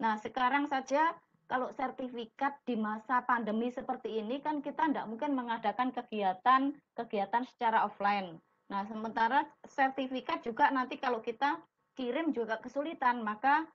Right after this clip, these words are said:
eh, kita biasanya sertifikat juga kita berikan secara online seperti ini. Nah, untuk mengetahui sertifikat itu asli atau tidak,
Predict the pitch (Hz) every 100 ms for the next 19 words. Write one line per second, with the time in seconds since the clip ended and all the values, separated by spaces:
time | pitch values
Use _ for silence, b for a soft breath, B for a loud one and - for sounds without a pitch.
0 | _ _ - 214 214 220 220 220 277 269
1 | 220 214 208 226 285 302 233 226 214 220
2 | 208 208 196 202 208 208 226 196 190 220
3 | 220 208 185 202 220 214 214 - 190 214
4 | 190 180 - _ - 202 185 247 302 294
5 | - 349 330 - _ _ 262 285 285 285
6 | 277 277 277 240 190 - 277 269 277 262
7 | 254 277 247 247 262 226 247 - 247 220
8 | 226 233 226 294 - 180 170